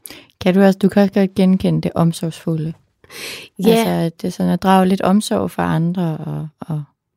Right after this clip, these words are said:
Speaker 2: Ja, at
Speaker 1: og hjælpe og sådan.
Speaker 2: Ja, jeg er meget, meget kærlig
Speaker 1: Mm.
Speaker 2: og meget, men... Øh, men det føler jeg også kan være en byrde
Speaker 1: Mm.
Speaker 2: at være,
Speaker 1: Mm.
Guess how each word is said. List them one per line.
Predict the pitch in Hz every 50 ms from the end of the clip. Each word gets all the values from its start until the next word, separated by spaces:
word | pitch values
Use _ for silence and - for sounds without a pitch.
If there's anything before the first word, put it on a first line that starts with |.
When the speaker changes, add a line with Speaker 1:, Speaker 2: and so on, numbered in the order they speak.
| _ _ _ _
Speaker 2:
Ja, | 269 247 254 233 233 247 247 240
at | 226 226
Speaker 1:
og | 220 165
hjælpe | 156 165 165 156 160 175 - - 185 - -
og | - 160 -
sådan. | - 175 160 151 156 156 - _ _ _ -
Speaker 2:
Ja, | 277 226 208 247 220
jeg | 208 202 208
er | 202 190
meget, | 190 196 202 226 254 262
meget | 262 247 226 214 208 208 208 214 208 - - _ _ _ _ _ _ _ _ _ _ _ _ _ _ _ _
kærlig | - - 196 156 147 160 170 165 143 - _ _ _
Speaker 1:
Mm. | 262 208 196 180 170 156 151 151 151 -
Speaker 2:
og | - 220
meget, | 208 202 180 - - - 294
men... | 285 240 226 226 220 208 - - - - - - - - - - _ _ _ _ _ _ _ _ _ -
Øh, | 214 208 190 185 185 - - 254 -
men | 247 240 226
det | 294 277 - -
føler | - 294 262 240 220
jeg | 220 226
også | - 262 254 - -
kan | - - 254 233 214
være | 214 196 180 170 - -
en | 220 196 185 180 180 - - _ _ _ _ _
byrde | 233 226 220 220 220 240 - - _ _ _ _ _ _ _
Speaker 1:
Mm. | - 185 190 180 165 156 156 156
Speaker 2:
at | 185 175
være, | 165 160 160 151 156 - - _ _ -
Speaker 1:
Mm. | 196 175 170 160 156